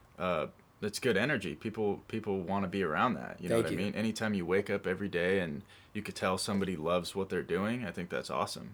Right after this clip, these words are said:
Speaker 1: Like, 'cause to me, that's what it's all about. Like, I don't, the end goals don't even matter. Like, I could sit up here and say, "Oh, I'm gonna do this, this, and that." I don't think it, it matters at all. You know,
Speaker 2: Right.
Speaker 1: it's about, do you love what you're doing? And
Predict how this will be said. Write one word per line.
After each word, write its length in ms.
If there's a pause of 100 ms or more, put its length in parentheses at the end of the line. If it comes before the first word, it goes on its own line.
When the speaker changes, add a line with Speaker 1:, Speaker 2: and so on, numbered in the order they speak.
Speaker 1:
Like, 280 (500)
'cause 160
to 80
me, 120
that's 220
what 100
it's 120
all 160
about. 400
Like, 220
I 120
don't, 220 (840)
the 180
end 260
goals 320
don't 160
even 200
matter. 320
Like, 200
I 100
could 180
sit 260
up 120
here 100
and 120
say, 140
"Oh, 80
I'm 140
gonna 180
do 140
this, 200
this, 220
and 120
that." 340
I 60
don't 160
think 160
it, 160 (480)
it 80
matters 340
at 120
all. 300 (140)
You 100
know, 120
Speaker 2:
Right. 100
Speaker 1:
it's 120
about, 400
do 100
you 120
love 240
what 120
you're 100
doing? 380
And 220